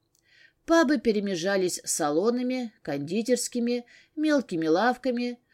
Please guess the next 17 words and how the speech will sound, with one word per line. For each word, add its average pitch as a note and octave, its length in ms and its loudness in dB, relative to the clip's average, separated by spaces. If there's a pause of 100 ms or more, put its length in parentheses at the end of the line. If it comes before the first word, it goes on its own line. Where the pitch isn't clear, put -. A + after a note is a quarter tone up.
(160)
специализирующимися A3+ 1500 0
на C4 180 -4
разных A3+ 380 0
диковинках. D3 800 -6 (640)
Оружейные G3 680 4
мастерские, G3 720 -2
обычно G#3 480 -2
вынесенные F3 680 -2
за D#3+ 120 -2
пределы E3+ 520 0
шумных F3 420 -6
улиц, A#3+ 420 0 (300)
в - 40 -16
столице B3 600 0
работали A#3 500 0
на A#3+ 140 0
показ, E3 680 -2